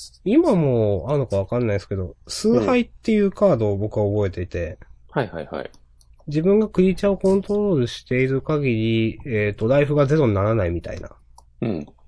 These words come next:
Speaker 1: ざっくりそういうルールだったと覚えてますけど、ルールっていうか、あの、
Speaker 2: そういうカードですね。
Speaker 1: 効果だ。
Speaker 2: うん。
Speaker 1: うん。なんか、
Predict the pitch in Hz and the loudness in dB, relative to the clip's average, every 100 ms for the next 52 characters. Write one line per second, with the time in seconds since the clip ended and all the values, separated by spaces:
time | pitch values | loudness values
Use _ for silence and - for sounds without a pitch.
0 | _ _ - 123 117 - - 104 - 127 | _ _ -4 -2 -2 -2 -2 0 -2 -2
1 | 131 123 123 120 113 - - - - - | 0 2 0 0 -2 -8 -18 -16 -16 -18
2 | - - - - 143 143 117 92 92 90 | -20 -20 -20 -8 2 4 4 2 -2 -6
3 | 90 90 95 95 92 82 85 - 82 82 | -4 -4 -2 -4 -6 -12 -12 -10 -8 -8
4 | 90 123 117 101 90 - 92 95 123 107 | -8 -6 -2 -2 -4 -6 -8 -8 -4 -2
5 | 98 98 - _ - - - 110 104 123 | -2 -4 -10 _ -20 -20 -2 0 2 2
6 | 85 87 - 123 139 - 113 107 95 92 | 2 -2 -4 -6 -6 -4 -2 0 0 -4
7 | - - - - - _ 185 208 - 110 | -8 -20 -20 -20 -20 _ 0 0 2 2
8 | 92 | 0